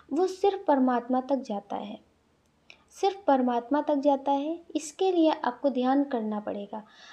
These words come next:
अगर आप इनके साथ जीना चाहते हैं, इनका प्रेम पाना चाहते हैं, अपने प्रेम को ही परमात्मा में बदल देना चाहते हैं, तो इसके लिए डियर आपको अपना दिल बहुत स्ट्रॉन्ग करना पड़ेगा।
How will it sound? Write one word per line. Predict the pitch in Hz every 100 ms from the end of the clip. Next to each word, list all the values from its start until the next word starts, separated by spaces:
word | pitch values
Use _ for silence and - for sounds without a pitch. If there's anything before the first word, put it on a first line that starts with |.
| - -
अगर | 294 370
आप | 370 370
इनके | 311 311 349
साथ | 349 339
जीना | 254 233 240 233
चाहते | 220 226 214 208
हैं, | 202 -
इनका | 269 294 349
प्रेम | 339 330 330
पाना | 320 240 226 247
चाहते | 247 208 202 202
हैं, | 214 214 - - - -
अपने | 311 339 403
प्रेम | 392 - 330 381
को | 381
ही | 359
परमात्मा | 370 330 262 269 269 285
में | 285 254
बदल | 233 254
देना | 247 233 220
चाहते | 220 214 208 214
हैं, | 214 214 - - -
तो | - -
इसके | 277 - 320
लिए | 302 294 294
डियर | 262 277 302 311 -
आपको | 262 -
अपना | 285 285 254 254 254
दिल | 214 269 254 - - _ _
बहुत | - 247 277
स्ट्रॉन्ग | 320 - - 240 233
करना | 220 208
पड़ेगा। | 208 214 202 202